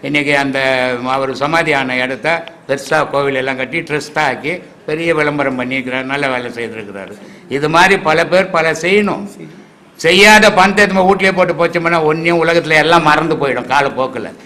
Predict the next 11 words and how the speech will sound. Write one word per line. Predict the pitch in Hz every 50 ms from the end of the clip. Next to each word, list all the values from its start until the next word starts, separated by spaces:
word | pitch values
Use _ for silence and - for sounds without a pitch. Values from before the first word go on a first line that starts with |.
| - - - -
இந்து | 110 143 165 165 180
மதம் | 165 160 147 143 131 127
மறைஞ்சது | 135 151 156 156 147 147 147 147
அப்படித்தான். | 143 127 107 101 117 123 - 113 110 - - - - - - - - - - - -
காரணம் | - 147 170 170 160 165 151
என்ன, | 135 139 147 156 156 139 120 117 113 143 156 - - - - - - - -
எல்லா | 120 147 170 180 190 202 196 190
மதத்துக்கும் | 175 165 175 175 196 - - 190 180 190 202 190
ஒரு | 180 170 156
காலம் | - - 160 180 196 196 190 185 170 160 156 147 139 143 143 135 131 135 139 135
இருக்குது, | 135 131 135 120 123 -